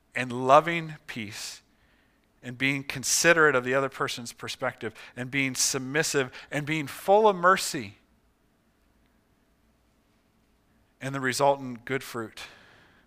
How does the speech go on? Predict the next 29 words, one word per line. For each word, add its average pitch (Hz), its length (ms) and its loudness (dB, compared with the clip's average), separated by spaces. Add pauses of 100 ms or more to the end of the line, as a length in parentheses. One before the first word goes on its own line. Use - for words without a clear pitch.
(2000)
Of 131 120 -8
being 143 200 -4
impartial 175 640 0
and 147 100 -6
sincere, 143 500 -4
which 123 240 -8
means 143 260 -10
this, 127 320 -2 (1600)
that 120 120 -8
we 127 80 -10
come 170 300 -4
in 165 260 -6
not 165 380 -2 (840)
having 143 460 -8
our 120 180 -10
mind 123 380 -8
already 113 520 -8
made 95 320 -14
up. - 300 -18 (880)
Does 135 80 -10
that 156 160 4
mean 185 140 0
we 185 100 -2
don't 175 180 2
know 147 160 8
what 160 140 2
we 147 100 -2
believe? 139 400 -4
No. 117 340 -6